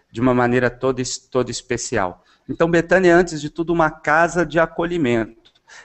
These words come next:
porque é diferente de muitas comunidades, e principalmente comunidades terapêuticas que trabalham com dependência química, aqui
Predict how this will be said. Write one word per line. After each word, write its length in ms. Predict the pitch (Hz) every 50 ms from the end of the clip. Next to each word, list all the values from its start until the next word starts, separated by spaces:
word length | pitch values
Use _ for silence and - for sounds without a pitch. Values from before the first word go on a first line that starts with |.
| _ _ _
porque 760 | - 156 165 165 170 175 170 170 165 156 143 - - - - -
é 180 | - 147 143
diferente 500 | 139 127 143 - - 160 160 147 - 147
de 100 | 135 143
muitas 380 | 143 156 202 220 - 180 151 -
comunidades, 840 | - - - 139 139 135 123 120 107 117 120 127 131 127 117 110 113
e 40 | -
principalmente 460 | - 131 127 - 139 131 139 135 -
comunidades 520 | - 127 127 120 110 117 117 117 117 -
terapêuticas 680 | - - 113 110 110 - 127 123 127 123 - - 120 -
que 100 | - -
trabalham 580 | - - 117 107 101 107 120 135 143 143 135 117
com 160 | - 120 113
dependência 560 | 110 113 - - 113 101 110 110 107 - 104
química, 540 | - _ - 139 151 139 110 101 - 104 98 _ _ _ _ _ - - _
aqui 600 | 131 135 135 - - - 175 190 180 139 -